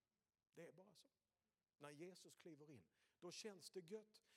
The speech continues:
Därför att Jesus kommer med någonting som inte vi kan få tag på under den här himlen av egen kraft och förmåga.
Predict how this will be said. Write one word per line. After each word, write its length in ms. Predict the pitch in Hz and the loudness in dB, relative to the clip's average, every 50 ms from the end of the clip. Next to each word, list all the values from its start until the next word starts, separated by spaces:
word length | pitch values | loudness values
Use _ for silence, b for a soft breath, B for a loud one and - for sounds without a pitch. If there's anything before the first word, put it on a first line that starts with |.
| B B B | B B B
Därför 280 | B 160 156 - 185 196 | B 2 2 4 2 2
att 100 | 147 165 | 2 0
Jesus 640 | 160 131 151 180 208 214 202 - - 190 156 - - | 0 4 6 6 8 6 6 4 2 2 2 0 -2
kommer 440 | - - - 208 190 165 156 160 160 | -6 -2 0 2 2 2 0 0 0
med 140 | 160 156 | 2 2
någonting 500 | 156 180 196 185 151 135 - - 165 143 | 2 2 0 0 0 -2 -2 -2 0 0
som 180 | 127 - 160 165 | 0 0 0 -2
inte 160 | 175 - 165 | -2 -2 0
vi 120 | 139 143 - | -2 0 0
kan 200 | - 151 139 131 | 0 -2 -2 0
få 140 | - 151 | -2 -2
tag 380 | - - 190 190 160 139 - - | 0 2 4 6 6 4 2 0
på 260 | - 170 147 123 - B B B B | 2 4 4 4 4 B B B B
under 380 | 202 185 170 151 139 143 135 | 6 6 6 6 2 2 2
den 120 | 131 139 151 | 2 2 2
här 160 | 143 135 123 | 2 0 0
himlen 480 | 110 143 160 170 175 135 120 117 113 B B B B | 2 0 0 0 0 0 0 -2 -2 B B B B
av 180 | 143 143 - - | -2 -2 0 0
egen 380 | 180 180 165 151 135 139 135 123 | -2 0 0 -2 -2 -2 -4 -6
kraft 420 | - - 160 135 - - - - | -6 -6 -6 -6 -6 -6 -6 -6
och 80 | 113 - | -8 -8
förmåga. 440 | - 117 113 120 117 - - - | -8 -8 -8 -10 -10 -12 -16 -20